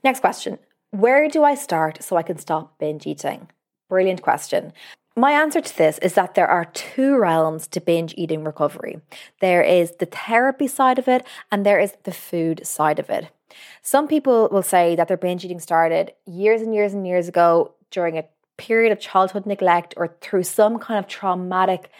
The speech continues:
life event, and their binge eating really stemmed from that. In that case, I always say, go seek a therapist. Or if you feel like you need to see a therapist anyway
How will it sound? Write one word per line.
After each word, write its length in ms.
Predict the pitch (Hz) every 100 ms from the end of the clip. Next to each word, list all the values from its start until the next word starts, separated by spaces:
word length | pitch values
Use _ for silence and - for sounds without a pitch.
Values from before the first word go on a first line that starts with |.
| - _ 202
life 500 | 175 170 175 165 -
event, 640 | 170 156 160 156 - - - - - -
and 120 | 190
their 120 | 190
binge 300 | 190 202 196
eating 200 | 196 175
really 220 | 175 170
stemmed 420 | 165 - 165 165 160
from 280 | - 160
that. 300 | 156 - - - _ _ _ _ _ _
In 100 | 233
that 220 | 240 269
case, 320 | - 190 165 -
I 140 | 185
always 260 | 185 190 180
say, 380 | 185 165 160 - _ _
go 140 | 208 220
seek 180 | 254
a 60 | 247
therapist. 480 | 208 165 175 - -
Or 120 | 226
if 60 | 240
you 100 | 269
feel 180 | 302 320
like 160 | 302
you 40 | 262
need 200 | 254 247
to 60 |
see 180 | - 226
a 40 |
therapist 380 | 220 220 220 220
anyway 460 | 214 185 170 165